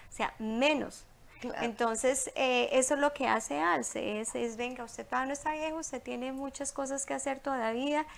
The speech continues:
Speaker 1: disfrute el tiempo del jubileo", como decía Elsa, que me
Speaker 2: Sí,
Speaker 1: encantaba cuando
Speaker 2: es,
Speaker 1: decía esas
Speaker 2: sí.
Speaker 1: cosas. Bueno,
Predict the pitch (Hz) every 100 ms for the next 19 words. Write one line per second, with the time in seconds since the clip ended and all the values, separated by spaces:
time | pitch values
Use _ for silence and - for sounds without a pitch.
0 | - - 220 247 - 254 247 269 262 -
1 | 285 254 285 277 - 254 233 233 247 285
2 | 269 233 220 240 226 226 262 269 254 247
3 | 240 165 220 214 240 233 247 196 233 220
4 | 214 - 254 254 226 277 285 285 233